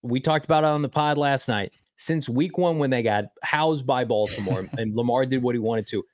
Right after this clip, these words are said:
Speaker 1: name me a quarterback as athletic and, and dynamic that they play. They haven't played Mahomes. They haven't played Josh Allen.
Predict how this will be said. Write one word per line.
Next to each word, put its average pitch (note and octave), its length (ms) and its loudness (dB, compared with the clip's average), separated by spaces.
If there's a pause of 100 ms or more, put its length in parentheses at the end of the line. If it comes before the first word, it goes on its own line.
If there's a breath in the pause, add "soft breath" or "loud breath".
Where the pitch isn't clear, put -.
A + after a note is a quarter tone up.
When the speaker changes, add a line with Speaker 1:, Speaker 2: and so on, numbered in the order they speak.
(380)
Speaker 1:
name C#3+ 240 0
me F3 100 2
a D#3+ 60 -2
quarterback B2+ 640 2
as A#2 240 0
athletic A#2 500 0
and, A#2+ 180 2
and A2+ 200 -2
dynamic A2 500 -2
that A#2 120 -6
they G#2+ 120 0
play. A2+ 260 -2
They D#3 100 2
haven't A3 160 0
played D3 180 0
Mahomes. G#2+ 360 -2
They D#3+ 60 0
haven't F#3+ 160 -2
played D3 180 -2
Josh A2 300 -2
Allen. G#2 360 -4